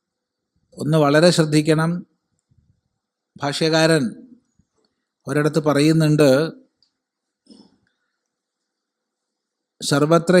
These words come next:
ഹി അധ്യാത്മശാസ്ത്രേഷു യാനി കൃതാർത്ഥലക്ഷണാനി താനി സാധനാനി ഉച്യന്തേ യത്നസാധ്യത്വാദെന്ന്. വളരെ ശ്രദ്ധിക്കേണ്ട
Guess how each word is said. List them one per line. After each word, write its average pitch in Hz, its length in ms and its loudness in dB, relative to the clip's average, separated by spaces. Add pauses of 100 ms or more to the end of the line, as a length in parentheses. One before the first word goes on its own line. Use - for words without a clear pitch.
ഹി 180 100 2 (120)
അധ്യാത്മശാസ്ത്രേഷു 160 1300 0 (1600)
യാനി 151 360 2 (120)
കൃതാർത്ഥലക്ഷണാനി 156 1300 2 (920)
താനി 160 320 2 (100)
സാധനാനി 170 680 4 (140)
ഉച്യന്തേ 160 600 4 (560)
യത്നസാധ്യത്വാദെന്ന്. 143 1500 -2 (2500)
വളരെ 147 320 -4
ശ്രദ്ധിക്കേണ്ട 160 420 0